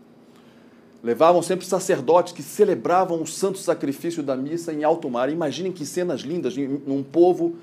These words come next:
absolutamente marcado pela religião e pela catolicidade, no meio dos mares, tentando cumprir a sua missão e uma, a beleza do cerimonial e da liturgia católica no meio do oceano.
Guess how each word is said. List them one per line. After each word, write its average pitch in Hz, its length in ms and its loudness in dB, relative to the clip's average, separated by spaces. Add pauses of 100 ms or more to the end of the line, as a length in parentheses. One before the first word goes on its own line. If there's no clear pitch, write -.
(520)
absolutamente 160 760 2
marcado 165 640 0
pela 143 240 4
religião 131 480 -2
e - 20 -8
pela 135 220 0
catolicidade, 127 840 0
no 143 120 -2
meio 160 220 2
dos 131 200 -2
mares, 143 640 -2 (720)
tentando 170 440 2
cumprir 180 500 4
a 160 60 8
sua 165 160 2
missão 156 560 -4 (380)
e 139 100 -4
uma, 156 400 -2 (320)
a 110 80 -2
beleza 139 560 4
do 123 140 -8
cerimonial 127 840 -2
e 113 60 -8
da 113 100 -2
liturgia 113 600 -6
católica 117 600 -6
no 110 120 -8
meio 123 200 -6
do 117 100 -8
oceano. 92 420 -14